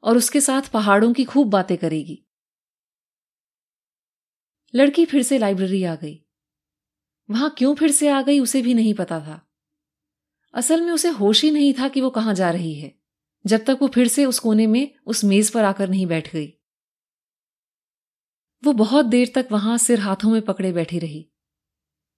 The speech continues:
मेज पर रखा पीले पन्नों का एक खाता उसके आंसुओं से भीगता रहा। आखिरकार उसने अपनी आंखें पोंछी,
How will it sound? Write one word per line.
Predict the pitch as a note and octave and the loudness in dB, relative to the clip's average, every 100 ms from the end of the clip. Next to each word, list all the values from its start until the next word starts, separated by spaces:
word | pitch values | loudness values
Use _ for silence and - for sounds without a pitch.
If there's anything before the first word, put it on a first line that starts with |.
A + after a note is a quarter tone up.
| _ | _
मेज | G3 A3+ A#3 | 2 4 2
पर | B3+ | 0
रखा | G#3 G3+ G#3+ | 0 0 -2
पीले | G#3+ G#3+ G#3 A#3 | 0 0 2 2
पन्नों | G#3 G3 G3 | 0 0 0
का | G3 | 0
एक | F#3+ | -2
खाता | - F3+ F3+ G3 - _ _ _ | -4 -6 -6 -8 -12 _ _ _
उसके | A3 - A#3 | -4 0 0
आंसुओं | F3+ F3+ G#3+ G#3+ | 2 2 2 2
से | A3 | 2
भीगता | F3 F3 - E3 | 0 -2 -4 -8
रहा। | D#3 D3 - _ _ _ _ _ _ _ _ _ _ _ _ _ _ _ _ | -8 -12 -18 _ _ _ _ _ _ _ _ _ _ _ _ _ _ _ _
आखिरकार | A3 A3 C4 B3+ B3 | -6 0 0 0 -2
उसने | G#3+ A3+ | 0 -2
अपनी | G#3+ G#3+ | 0 2
आंखें | G3+ F3+ G3+ G3 | 0 0 -4 -2
पोंछी, | F3 - G#3+ A#3 | -4 -2 -6 -8